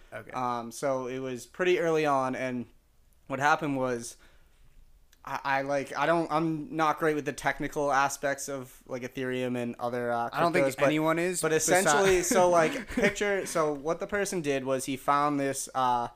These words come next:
Speaker 2: sort of error or, like, hole in the code where he could exploit it. And what he did was he took, there's, there was, like, a hundred fifty million dollars of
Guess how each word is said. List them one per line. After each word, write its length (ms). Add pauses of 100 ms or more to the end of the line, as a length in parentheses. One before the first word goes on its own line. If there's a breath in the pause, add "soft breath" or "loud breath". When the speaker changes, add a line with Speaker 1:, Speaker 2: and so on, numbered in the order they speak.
(320 soft breath)
Speaker 2:
sort 240
of 180
error 680
or, 80
like, 180
hole 340
in 100
the 60
code 320
where 140
he 100
could 160
exploit 440
it. 180 (320 soft breath)
And 140
what 80
he 100
did 340
was 480
he 200
took, 300
there's, 360
there 160
was, 120
like, 100
a 60
hundred 280
fifty 320
million 300
dollars 420
of 260